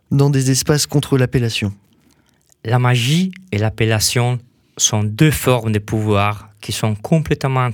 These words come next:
Speaker 2: incompatibles et hostiles l'un envers l'autre. Si l'appellation produit des soies nommées, alors la magie est une destruction de ces soies. Dans les espaces de lieux de travail, l'employé, l'employée sorcière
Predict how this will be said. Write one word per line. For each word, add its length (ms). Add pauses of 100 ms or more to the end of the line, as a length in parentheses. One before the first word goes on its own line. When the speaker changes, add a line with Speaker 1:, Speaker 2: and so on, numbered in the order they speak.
Speaker 2:
incompatibles 920
et 160
hostiles 580 (300)
l'un 320
envers 400
l'autre. 520 (680)
Si 120
l'appellation 720
produit 480
des 120
soies 640
nommées, 480 (600)
alors 340
la 100
magie 540 (420)
est 160
une 260
destruction 760
de 140
ces 200
soies. 460 (760)
Dans 60
les 240
espaces 460
de 80
lieux 240
de 80
travail, 680 (460)
l'employé, 640
l'employée 580
sorcière 680